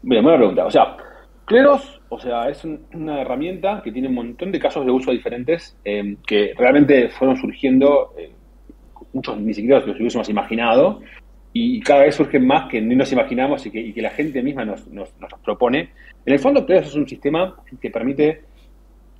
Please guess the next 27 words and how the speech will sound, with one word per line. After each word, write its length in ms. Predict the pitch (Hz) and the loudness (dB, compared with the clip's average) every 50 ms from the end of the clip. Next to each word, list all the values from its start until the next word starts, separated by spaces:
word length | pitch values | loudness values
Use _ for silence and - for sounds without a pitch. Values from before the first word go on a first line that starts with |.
| _ - - - - | _ -20 -10 -6 -4
organizar 420 | 123 117 120 127 120 - 156 156 | -2 -2 0 0 0 2 2 2
a 60 | 143 | 2
grupos 260 | 131 143 139 - 143 | 2 2 0 2 2
de 80 | 131 135 | 2 2
personas 380 | 135 120 - - 143 143 151 - | 2 0 0 0 0 0 2 0
para 160 | - 113 107 | 0 0 0
tomar 260 | 107 104 120 123 123 | 0 -2 -2 -2 -2
decisiones 640 | 117 120 104 - 123 127 123 123 120 - - - - - - _ _ _ - | -4 -6 -4 -4 -2 -2 -2 -2 -4 -8 -14 -20 -20 -20 -20 _ _ _ -14
neutrales 800 | 98 107 107 104 110 107 - 123 123 123 120 127 139 139 - | -10 -8 -6 -6 -4 -2 0 2 4 4 4 2 0 -4 -6
sobre 200 | - - 104 104 | -8 -8 -6 -4
un 60 | 113 117 | -4 -4
montón 180 | 113 113 120 | -2 -2 -4
de 80 | 117 101 | -2 -4
cosas 200 | 113 - 120 113 | -6 -6 -6 -8
diferentes. 440 | 104 - - 82 82 78 73 78 - | -8 -8 -10 -12 -12 -14 -18 -14 -12
O 20 | |
sea, 100 | - - - | -12 -8 0
algún 320 | - 117 131 147 196 220 208 | 2 4 4 6 6 4 4
caso 280 | - 214 185 - 190 | 4 4 4 4 4
de 60 | 165 | 4
uso 340 | 156 175 170 - 185 180 - - - - - | 4 2 2 0 -2 -2 -2 -6 -14 -18 -14
de 160 | 127 120 131 | -8 -6 -6
esto 380 | 139 - - 180 185 185 - - _ _ _ _ _ _ _ - | -6 -4 -2 -2 -2 -2 -4 -10 _ _ _ _ _ _ _ -8
es 340 | 147 156 147 - - - - _ _ | -6 -6 -6 -8 -14 -20 -20 _ _
temas 240 | - 135 147 143 123 | -8 -6 -6 -4 -6
de 120 | 117 113 | -6 -6
arbitraje, 720 | 110 104 107 - 117 113 - - 202 - - 226 247 262 | -6 -8 -8 -8 -8 -4 -2 -2 -2 -2 -6 -10 -10 -12